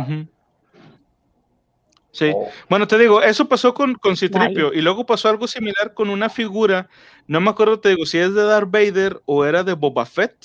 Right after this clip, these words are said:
Speaker 1: que tenía una especie como de capa, pero bien, bien, este, bien mal hecha, güey. O sea,
Speaker 2: Eh.
Speaker 1: era, era una capa de plástico bien pedorro.
Speaker 2: Son dos errores en esa. Es el, eh, es, eh, de Boba Fett, es la capa que es de vinil, este, de una edición limitada,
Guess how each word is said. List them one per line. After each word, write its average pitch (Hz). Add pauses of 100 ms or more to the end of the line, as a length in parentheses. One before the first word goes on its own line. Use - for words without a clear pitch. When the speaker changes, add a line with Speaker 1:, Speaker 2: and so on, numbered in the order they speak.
(500)
Speaker 1:
que 160
tenía 160
una 208
especie 208
como 185
de 165
capa, 208
pero 160
bien, 214
bien, 190
este, 220
bien 175
mal 220
hecha, 240
güey. 185
O -
sea, 165
Speaker 2:
Eh. -
Speaker 1:
era, 202
era 185
una 220
capa 220
de 202
plástico 180
bien 180
pedorro. 202 (760)
Speaker 2:
Son 165
dos 175
errores 170
en 147
esa. 135 (120)
Es 135
el, 156
eh, 135
es, 131
eh, 156
de 131
Boba 185
Fett, 208 (380)
es 131
la 147
capa 151
que 143
es 135
de 151
vinil, 165 (280)
este, 113
de 113
una 131
edición 127
limitada, 143